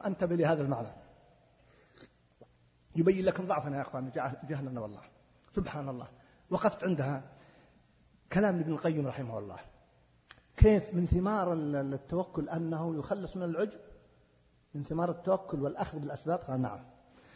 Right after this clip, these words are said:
قال: "فإن إذا اشتغل بالسبب تخلص من إشارة الخلق إليه الموجبة لحسن ظنه بنفسه،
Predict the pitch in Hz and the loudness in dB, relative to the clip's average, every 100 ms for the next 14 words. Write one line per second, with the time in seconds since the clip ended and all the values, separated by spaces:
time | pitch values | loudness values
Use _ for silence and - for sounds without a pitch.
0 | - - - - - 156 165 185 214 190 | -20 -20 -20 -18 -4 -2 0 0 2 2
1 | - 160 165 - 220 185 165 156 - 190 | 0 -2 -2 2 2 4 2 0 -4 -2
2 | 160 147 - - - - - 151 - 190 | 0 -2 -6 -18 -20 -20 -8 -8 -2 -2
3 | 196 175 165 175 165 160 165 - 190 190 | 0 0 0 0 2 2 -2 -2 0 0
4 | 160 160 135 - 196 180 - 160 160 190 | 0 -2 -4 -2 -2 -2 -4 -2 0 0
5 | 143 165 156 156 151 143 190 175 170 151 | 2 2 4 4 2 0 0 0 0 -4
6 | - 180 175 151 175 190 165 185 202 165 | -2 0 2 2 2 2 2 2 2 2
7 | 156 - - | 2 0 -8